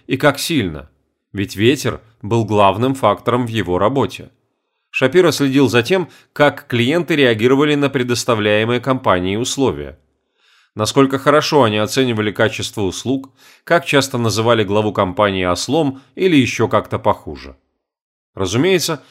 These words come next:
подобные сведения приходилось добывать тайно, через систему агентов-осведомителей, поскольку открыто обозвать семирийца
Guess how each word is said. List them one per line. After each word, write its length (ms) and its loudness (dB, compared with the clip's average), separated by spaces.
подобные 440 2
сведения 500 0
приходилось 580 0
добывать 420 2
тайно, 460 -2
через 280 -4
систему 480 -2
агентов-осведомителей, 1400 -2
поскольку 420 0
открыто 400 2
обозвать 420 2
семирийца 720 -2